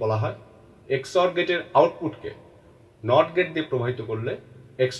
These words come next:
NOR gate পাওয়া যায়, অর্থাৎ এক্স অর gate plus নট gate is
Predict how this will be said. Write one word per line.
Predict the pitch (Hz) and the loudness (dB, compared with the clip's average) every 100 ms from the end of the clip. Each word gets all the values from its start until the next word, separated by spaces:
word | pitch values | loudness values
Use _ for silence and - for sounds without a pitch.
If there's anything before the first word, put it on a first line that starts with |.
| 127 | 0
NOR | 117 107 | 0 0
gate | 104 101 | -4 -2
পাওয়া | 98 101 | -2 -2
যায়, | 113 - - | -4 -6 -8
অর্থাৎ | 113 - 110 - - 139 | -8 -6 -8 -10 -6 -4
এক্স | - 175 | 0 0
অর | 151 | 2
gate | 156 170 - - | 0 -2 -6 -2
plus | 117 110 - | -2 -2 -2
নট | 113 110 107 | -2 0 -2
gate | 110 - - - - - - | -2 -4 -20 -20 -20 -20 -10
is | 107 | -8